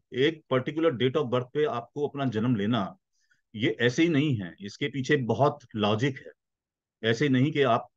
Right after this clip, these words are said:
पैदा हो गए तो पर्टिकुलर date of birth पे हुए, इसके पीछे बहुत चीजें होती हैं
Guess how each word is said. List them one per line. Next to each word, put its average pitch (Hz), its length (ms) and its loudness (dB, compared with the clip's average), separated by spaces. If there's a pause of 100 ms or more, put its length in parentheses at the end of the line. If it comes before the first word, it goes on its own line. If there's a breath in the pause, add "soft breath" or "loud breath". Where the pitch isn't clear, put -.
(140)
पैदा 107 200 0
हो 113 220 -2
गए 127 180 0
तो 127 120 -6
पर्टिकुलर 113 400 -2
date 98 200 -2
of 107 100 0
birth 98 220 -4
पे 107 60 0
हुए, 101 300 -2 (560 soft breath)
इसके 131 220 -2
पीछे 131 340 2
बहुत 120 380 0 (1120)
चीजें 120 280 2
होती 113 360 2
हैं 107 180 -6